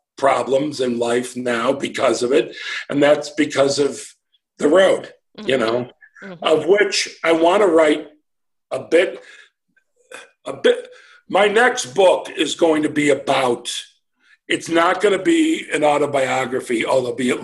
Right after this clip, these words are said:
Speaker 1: lot of autobiographical, but autobiographical, but I wanna write a book about comedy, the state of comedy,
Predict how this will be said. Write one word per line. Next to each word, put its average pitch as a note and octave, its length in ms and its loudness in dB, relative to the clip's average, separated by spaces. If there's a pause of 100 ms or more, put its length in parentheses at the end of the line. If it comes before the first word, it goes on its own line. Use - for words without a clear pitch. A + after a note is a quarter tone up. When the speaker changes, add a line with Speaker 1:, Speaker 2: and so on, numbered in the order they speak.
Speaker 1:
lot C3 120 2
of B2+ 40 0
autobiographical, A#2 760 -4 (340)
but D#3 200 0
autobiographical, C3+ 880 0
but D3+ 160 2
I D3 60 2
wanna E3 260 4
write D3+ 180 4
a C#3 40 -2 (180)
book D3 160 2
about A#2+ 300 -4
comedy, B2 500 -6 (400)
the B2 80 -8
state D3+ 340 4
of D3+ 120 0
comedy, C#3+ 640 -2